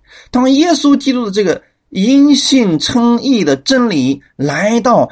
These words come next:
显明出来的时候，当我们今天真的知道我们的罪被耶稣洗净了，是耶稣付出了死的代价，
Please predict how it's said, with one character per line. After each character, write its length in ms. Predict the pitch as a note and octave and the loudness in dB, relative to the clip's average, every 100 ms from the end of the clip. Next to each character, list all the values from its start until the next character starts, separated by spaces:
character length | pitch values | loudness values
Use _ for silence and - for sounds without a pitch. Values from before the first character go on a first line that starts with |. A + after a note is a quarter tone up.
| - | -6
显 500 | - - F#3+ G3 F#3 | -6 -2 0 2 0
明 360 | F#3 F3+ A3 B3+ | 0 -2 0 -2
出 260 | - A3 | 0 0
来 180 | E3 D3 | 2 0
的 120 | E3+ | -2
时 120 | D3+ | -6
候， 140 | E3 D#3+ | -6 -4
当 180 | A3+ A3+ | -2 -2
我 60 | |
们 180 | G3 G#3 | -2 -4
今 200 | G3 B3 | -4 -2
天 220 | A#3 A3 | 0 -2
真 200 | - F4+ | -2 0
的 120 | D4 G#3 | 0 -2
知 160 | A3 | -2
道 360 | A#3 A3 F#3 C#3+ _ _ - | 0 0 0 -4 _ _ -6
我 360 | E3 F#3 E3 | -4 0 2
们 240 | F3+ B3 G#3+ | 2 0 0
的 140 | C3+ | -2
罪 460 | B2+ - A3 B2+ G2 _ _ _ _ _ _ _ | -4 -4 -2 -2 -6 _ _ _ _ _ _ _
被 260 | E3 D3+ B2+ | -4 -4 -4
耶 260 | D3 D3 | -4 -4
稣 260 | C#3 - B2+ | -4 -6 -8
洗 320 | B2+ - G#2+ | -8 -10 -12
净 300 | F#2+ B2 G#2 | -10 -10 -10
了， 80 | F2 _ _ _ _ _ _ _ _ | -14 _ _ _ _ _ _ _ _
是 220 | _ - | _ -10
耶 160 | A2+ C3+ | -4 -4
稣 180 | C3 C#3 | -2 -6
付 240 | - D3 | -6 -10
出 140 | B2+ C#3 | -4 -2
了 80 | |
死 360 | B2+ - - A#2+ | -2 -6 -10 -6
的 140 | A#2 | -6
代 240 | C#3 D3 A2 | -4 -4 -6
价， 400 | B2+ A2 G2 | -4 -6 -6